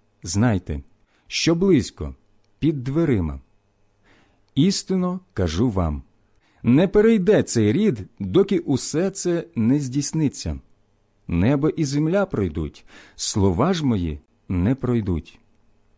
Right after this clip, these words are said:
А про день же той чи годину ніхто не знає, ні ангели на небі, ані син, тільки Отець. Глядіть же, чувайте,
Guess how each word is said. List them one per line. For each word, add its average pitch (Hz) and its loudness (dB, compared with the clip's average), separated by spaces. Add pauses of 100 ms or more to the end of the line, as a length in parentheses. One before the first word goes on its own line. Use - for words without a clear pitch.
(1200)
А 117 4
про 160 2
день 202 4
же 151 0
той 156 2
чи 139 -2
годину 135 2 (280)
ніхто 170 2
не 104 4
знає, 78 -4 (340)
ні 127 4
ангели 139 0
на 160 -4
небі, 160 -4 (280)
ані 180 0
син, 92 -2 (640)
тільки 196 0 (160)
Отець. 117 -2 (760)
Глядіть 127 0
же, 85 -4 (480)
чувайте, 151 2